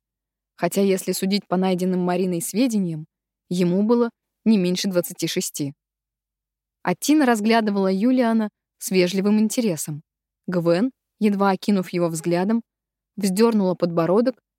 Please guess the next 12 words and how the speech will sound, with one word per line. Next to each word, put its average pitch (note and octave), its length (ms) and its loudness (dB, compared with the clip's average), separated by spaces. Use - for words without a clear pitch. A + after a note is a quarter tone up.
и B3+ 80 0
демонстративно G3+ 840 0
отвернулась. D#3 760 -6
«Меня G3 340 2
зовут A3 380 0
Аттина. F#3 580 -2
Аттина C4+ 500 2
Вейсмонт». E3+ 600 -2
«Я F3+ 160 2
знаю, A3+ 300 2
кто E3 240 -2
ты», D3 200 -10